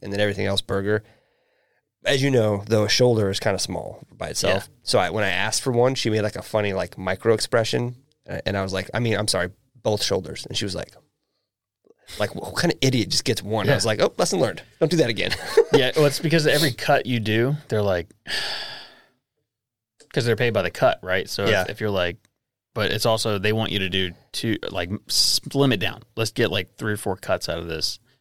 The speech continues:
Speaker 2: You start getting real intricate. That's a lot of time spent on one customer.
Speaker 1: Yeah.
Speaker 2: That's unreasonable.
Speaker 1: She seemed pretty happy with what I ordered. I mean, it was, it's,
Speaker 2: Yeah.
Speaker 1: it should be easy to do just the big cuts and then whatever's left over,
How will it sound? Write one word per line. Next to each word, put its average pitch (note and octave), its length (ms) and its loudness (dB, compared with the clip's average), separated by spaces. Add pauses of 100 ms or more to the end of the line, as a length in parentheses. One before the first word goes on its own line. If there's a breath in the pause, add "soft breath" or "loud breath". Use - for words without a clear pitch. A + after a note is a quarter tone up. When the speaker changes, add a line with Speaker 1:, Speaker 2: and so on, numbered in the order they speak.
Speaker 2:
You A2 100 -14
start F#2+ 240 -2
getting F#2 180 -2
real F#2 100 -2
intricate. G#2+ 520 0
That's G2+ 140 -4
a F2+ 60 -2
lot G2 180 2
of F#2+ 60 -2
time G#2 200 -2
spent G2 200 -8
on F2+ 200 -8
one F2+ 220 -6
customer. - 480 -10 (180)
Speaker 1:
Yeah. - 80 -4 (500)
Speaker 2:
That's A2+ 140 -4
unreasonable. - 280 -10
Speaker 1:
She D#3+ 100 4
seemed G3 200 4
pretty C3+ 180 4
happy F#2+ 380 -4
with F#2 260 -14
what F#2 160 -2
I F2 80 0
ordered. F#2 360 0 (220)
I G#2 60 -4
mean, G#2+ 120 2
it G#2 40 2
was, G#2+ 200 -2
it's, - 280 -2
Speaker 2:
Yeah. F3+ 140 -2 (160)
Speaker 1:
it - 60 -6
should F3+ 160 4
be C#3 80 4
easy A#2+ 360 2
to - 140 -4
do G2+ 140 -4
just G2+ 160 -4 (140)
the - 80 -6
big G#2 240 -2
cuts - 340 0
and G#2+ 140 -2
then G2 240 -2
whatever's G#2+ 300 0
left G#2+ 240 0
over, G#2 340 2